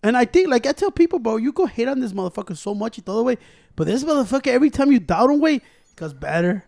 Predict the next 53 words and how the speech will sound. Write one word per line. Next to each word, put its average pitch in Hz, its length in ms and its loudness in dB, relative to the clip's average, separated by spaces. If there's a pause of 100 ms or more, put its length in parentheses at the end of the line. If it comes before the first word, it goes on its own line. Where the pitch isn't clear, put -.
(320)
comes 170 200 -10
better. 180 500 4 (380)
And 247 240 2
I 254 200 2
honestly, 269 580 -2 (1000)
when 202 220 -4
they 202 100 -2
talk 254 240 -4
about 226 240 -2
his 175 160 -4
music, 233 420 -6
way, 320 280 -6 (280)
I 180 100 -6
look 240 180 -6
at 233 80 -6
his 180 100 -10
music, 233 340 -8
way, 277 220 -6 (500)
is 180 140 -4
it 202 80 -8
the 180 60 -10
greatest 196 340 -4
music 220 240 -10
in 208 60 -8
the 190 60 -8
world? 254 160 -8
No, 392 200 -2
I 208 80 -4
like 302 240 -6
his 175 140 -12
energy, 190 320 -6
way. 147 160 -8
I 180 60 -4
like 240 180 -4
the 180 100 -8
energy 180 300 -4
he 143 60 -12
brings. 190 340 -12 (280)
I 196 60 -6
like 240 180 -4
the 233 80 -10
thing 220 280 -4
that 196 100 -2
he 180 160 -6
brings. 196 300 0 (420)
And 220 80 0
when 226 140 0
I 208 100 0
hear 285 380 0
everybody 226 340 0
else's 208 300 -2
music, 262 400 0
way, 453 200 0